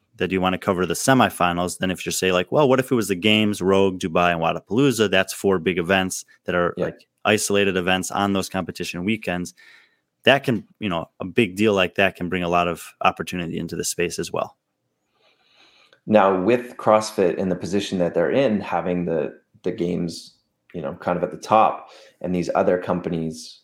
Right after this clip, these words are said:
Speaker 2: Rogue, Loud and Live, do you think there'll be ever a way that they can come together to form something like that? Or are we gonna see this separation continue to exist?
Speaker 1: That's a tough, that's a tough one to,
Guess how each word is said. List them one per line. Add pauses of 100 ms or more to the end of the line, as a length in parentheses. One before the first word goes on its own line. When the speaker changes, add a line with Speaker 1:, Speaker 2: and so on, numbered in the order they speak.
(180)
Speaker 2:
Rogue, (800)
Loud
and
Live, (640)
do
you
think
there'll
be
ever (720)
a
way
that
they
can
come
together
to
form
something
like
that?
Or
are
we
gonna
see
this
separation
continue
to
exist? (1500)
Speaker 1:
That's
a
tough, (160)
that's
a
tough
one
to,